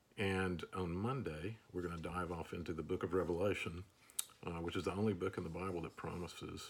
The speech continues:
to be a blessing to those who read it. Uh, so I'm gonna pick up where we left off yesterday. If this is your first time tuning in,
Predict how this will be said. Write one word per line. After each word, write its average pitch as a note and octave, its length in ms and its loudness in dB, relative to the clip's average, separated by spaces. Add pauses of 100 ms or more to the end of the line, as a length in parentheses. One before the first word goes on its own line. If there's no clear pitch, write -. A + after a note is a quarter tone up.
(220)
to - 100 -10
be D#2+ 220 -2
a E2 60 -4
blessing E2 500 -4
to D#2+ 60 -2
those D#2+ 280 -4 (140)
who D#2+ 80 -4 (360)
read F#2 240 -6
it. - 180 -14 (960)
Uh, D#2+ 360 -6 (300)
so F2 360 4 (400)
I'm A2+ 80 6
gonna B2+ 140 8
pick - 260 2
up A#2 160 6
where G2+ 140 6
we F2+ 100 6
left G2 400 0
off E2+ 420 -4
yesterday. D#2 640 -2 (180)
If - 220 -10
this F#2+ 160 0
is F#2 100 0
your E2+ 120 2
first - 320 2
time F2+ 180 0
tuning F#2 380 -2
in, F2+ 260 -2